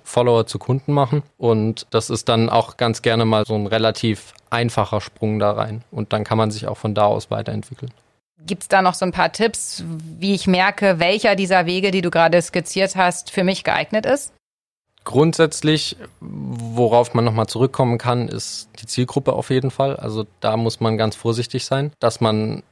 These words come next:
Speaker 1: nicht nur zum Beispiel jemanden anspricht, der vielleicht auf Social Media ist,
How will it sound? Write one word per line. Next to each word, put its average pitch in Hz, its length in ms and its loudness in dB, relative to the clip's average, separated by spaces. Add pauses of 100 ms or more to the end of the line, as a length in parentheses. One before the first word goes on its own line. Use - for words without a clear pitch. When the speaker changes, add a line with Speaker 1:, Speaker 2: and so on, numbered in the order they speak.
(120)
Speaker 1:
nicht 123 200 0
nur 120 280 4
zum 117 160 0
Beispiel 110 680 2
jemanden 107 920 -2
anspricht, - 580 -2
der 110 300 4 (220)
vielleicht 117 340 -2
auf - 80 -4
Social 107 300 -2
Media 101 260 0
ist, 135 300 -4